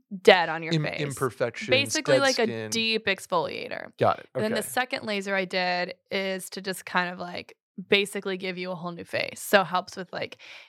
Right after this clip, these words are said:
Speaker 1: aging, any kind of lines you have, helps to shrink pores. It does all that stuff.
Speaker 2: We're getting, like, we're d-, we're going a couple layers deep to just get,
Speaker 1: Literally
Speaker 2: we're, we're
Speaker 1: in
Speaker 2: back
Speaker 1: my face.
Speaker 2: to a,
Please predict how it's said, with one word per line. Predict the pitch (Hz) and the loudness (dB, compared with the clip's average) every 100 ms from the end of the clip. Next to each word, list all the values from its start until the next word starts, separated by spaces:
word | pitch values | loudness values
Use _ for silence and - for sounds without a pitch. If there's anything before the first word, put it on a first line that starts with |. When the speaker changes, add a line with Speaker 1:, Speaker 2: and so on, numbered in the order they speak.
| _ - | _ 4
Speaker 1:
aging, | 226 220 208 214 202 202 196 196 - | 4 4 -2 -4 -4 -4 -6 -10 -12
any | 196 190 | -10 -8
kind | 190 175 | -8 -8
of | |
lines | 175 196 214 214 202 | -2 0 2 0 -6
you | 214 | -10
have, | 185 202 196 190 190 190 185 156 | -4 0 2 0 -2 -4 -8 -8
helps | 185 - - | -8 -8 -12
to | |
shrink | 185 - 196 - - | -12 -10 -10 -12 0
pores. | 311 320 320 320 311 302 294 294 269 | 4 4 0 -2 -4 -6 -8 -10 -8
It | 247 | -4
does | 226 | -2
all | 208 180 | -2 -4
that | 165 - | -6 -10
stuff. | - - - | -14 -14 -4
Speaker 2:
We're | 151 | 0
getting, | 147 165 147 | 2 0 0
like, | 131 113 | 0 0
we're | 147 | -2
d-, | 147 151 | -4 -2
we're | 143 | 0
going | 165 147 | 2 2
a | |
couple | 156 131 | 0 0
layers | 123 117 117 - | 0 0 0 -2
deep | 120 113 - | -4 -6 -8
to | 123 | -10
just | 120 - | -8 -6
get, | 233 | 0
Speaker 1:
Literally | 240 240 247 254 | 6 6 6 4
Speaker 2:
we're, | |
we're | 127 | 4
Speaker 1:
in | - | 4
Speaker 2:
back | - | 4
Speaker 1:
my | 113 202 | 4 0
face. | - 175 113 - | -2 -2 -2 -4
Speaker 2:
to | - | -4
a, | 127 | -2